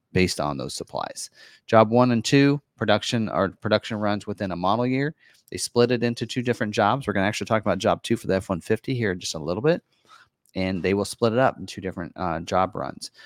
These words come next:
Uh, doesn't mean you have to place your order twice. If it doesn't get scheduled in job one,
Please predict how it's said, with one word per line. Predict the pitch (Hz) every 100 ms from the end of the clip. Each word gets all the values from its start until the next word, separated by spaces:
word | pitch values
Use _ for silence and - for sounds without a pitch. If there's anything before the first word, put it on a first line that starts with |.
| - -
Uh, | 85
doesn't | 85 104 110
mean | 101 113
you | 113
have | 110
to | 110
place | - 113 110 -
your | -
order | 113 104
twice. | - 147 85 92 -
If | 76 101
it |
doesn't | 101 101 98
get | 101 98
scheduled | - - 107 110 101
in | 95
job | 98 90
one, | 110 139 85 82